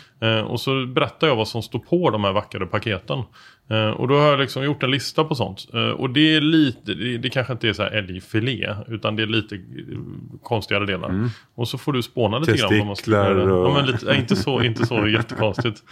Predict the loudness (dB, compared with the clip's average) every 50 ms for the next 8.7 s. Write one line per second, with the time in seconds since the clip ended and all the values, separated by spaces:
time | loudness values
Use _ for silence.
0 | -20 -18 -18 -20 -16 _ 0 2 4 4 4 2 2 0 2 2 2 2 2 2
1 | 2 2 2 4 4 4 4 4 4 4 4 4 4 4 4 2 2 0 2 0
2 | 0 0 -2 -2 -2 -2 0 0 0 -2 -2 0 2 4 4 4 4 2 2 0
3 | 0 -2 -4 -2 -2 -2 0 0 0 0 -4 -6 -6 -6 -6 -4 -4 -4 -4 -4
4 | -4 -4 -6 -8 -8 -8 -8 -8 -8 -6 -6 -6 -4 -4 -8 -6 -8 -8 -8 -8
5 | -10 -10 -10 -10 _ -20 -20 -20 _ _ _ 2 2 4 4 2 2 0 -2 -2
6 | -2 -2 -2 -2 -4 -6 -6 -6 -8 -8 -8 -8 -8 -10 -14 -14 -12 -12 -12 -10
7 | -8 -8 -8 -8 -8 -12 -16 -14 -10 -8 -8 -6 -4 -4 -4 -4 -4 -4 -6 -6
8 | -6 -8 -12 -12 -14 -12 -4 -2 0 0 0 -2 -4